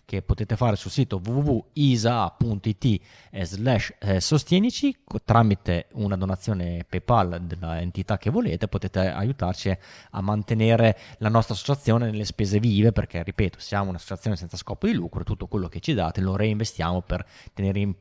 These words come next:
piedi la baracca, server, attrezzatura, convention e chi più ne ha più ne metta. Se la donazione che ci fate sarà, è superiore ai quindici euro, noi vi, eh, regaliamo anche una tessera pla-,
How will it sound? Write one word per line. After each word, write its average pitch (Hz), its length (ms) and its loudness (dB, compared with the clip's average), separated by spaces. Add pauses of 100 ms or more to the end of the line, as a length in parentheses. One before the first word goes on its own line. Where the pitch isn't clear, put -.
piedi 95 220 0
la 92 100 2
baracca, 90 440 -2
server, 95 560 0
attrezzatura, 92 1000 -2 (220)
convention 98 760 0
e 104 80 -10
chi 101 140 -4
più 92 140 -4
ne 87 120 0
ha 85 140 0 (280)
più - 140 4
ne 123 80 6
metta. 98 360 2 (260)
Se - 220 4
la 160 80 8
donazione 135 420 6
che 127 100 4
ci 127 120 0
fate 117 340 4
sarà, 107 420 0
è 127 140 2
superiore 101 800 2
ai 92 240 -2
quindici 147 440 -2
euro, 104 300 4
noi 113 220 6
vi, 113 240 0
eh, 90 340 0
regaliamo 107 500 0
anche 104 200 0
una 87 140 -4
tessera 90 340 -2
pla-, - 200 -10